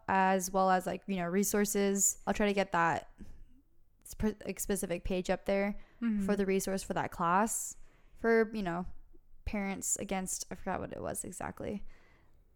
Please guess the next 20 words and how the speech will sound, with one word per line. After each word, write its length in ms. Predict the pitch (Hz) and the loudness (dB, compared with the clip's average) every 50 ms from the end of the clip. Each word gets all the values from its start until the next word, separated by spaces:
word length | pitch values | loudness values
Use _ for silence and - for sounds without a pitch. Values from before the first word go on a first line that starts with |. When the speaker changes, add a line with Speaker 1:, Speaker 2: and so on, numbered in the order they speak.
| - - | -4 0
Speaker 1:
Basically 400 | 208 208 190 - 196 - 196 190 | 2 2 2 2 0 0 -2 -2
trying 320 | - - 202 190 190 190 180 | 0 0 0 0 0 0 0
to 140 | - 202 | -2 -2
promote 680 | - - 202 196 180 180 180 180 - - - - - - - - - - - _ _ _ _ _ _ _ - | -2 -2 -2 0 0 2 0 0 -2 -6 -8 -10 -10 -12 -14 -20 -20 -20 -20 _ _ _ _ _ _ _ -4
Speaker 2:
Oh, 140 | 214 196 185 | -2 -2 -2
yeah. 200 | 180 185 - 196 202 - - | -4 -8 -10 -12 -14 -6 -2
Speaker 1:
an 100 | 190 196 | 2 4
alternative 680 | 196 185 190 - - - 214 190 196 190 185 190 185 - | 4 4 2 2 2 2 4 4 4 4 4 2 2 2
to 80 | 233 | 0
corporal 300 | - 233 220 208 233 220 | 2 2 2 2 2 2
punishment 560 | 208 247 220 220 220 220 - 240 233 240 - - - | 2 2 2 0 0 -2 -2 -4 -4 -6 -6 -4 -2
for 60 | 214 | 0
Speaker 2:
Mm-hmm. 140 | 202 196 240 | 0 2 2
Speaker 1:
discipline. 500 | 208 233 - - 220 - 233 240 247 247 - - - - - _ _ _ - - - - - - - - - - | 2 2 0 0 0 0 0 0 0 -2 -4 -6 -14 -18 -20 _ _ _ -20 -20 -14 -10 -10 -8 -10 -6 2 6
I 100 | 196 220 | 8 10
guess 220 | 220 233 226 - | 10 10 8 8
I 80 | 220 220 | 6 4
can 180 | 214 233 220 | 4 2 0
see 220 | 202 - - 220 220 | 0 0 2 2 4
how 580 | 214 202 202 196 196 190 190 190 185 185 185 | 4 6 6 6 6 6 4 4 4 2 0